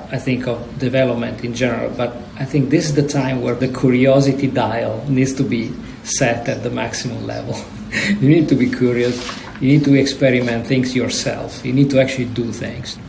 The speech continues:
Just don't read only about A I. Actually try to use it.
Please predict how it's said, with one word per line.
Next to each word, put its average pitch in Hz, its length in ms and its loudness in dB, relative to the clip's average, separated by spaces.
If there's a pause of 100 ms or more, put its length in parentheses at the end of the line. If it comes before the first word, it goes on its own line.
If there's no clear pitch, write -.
(120)
Just - 280 -2
don't 143 200 4
read 123 240 2
only 117 320 0
about 110 300 -4
A 117 140 -4
I. 113 240 -6
Actually 123 280 -6
try 120 180 -2
to 123 120 -10 (280)
use 123 280 0
it. 120 120 -10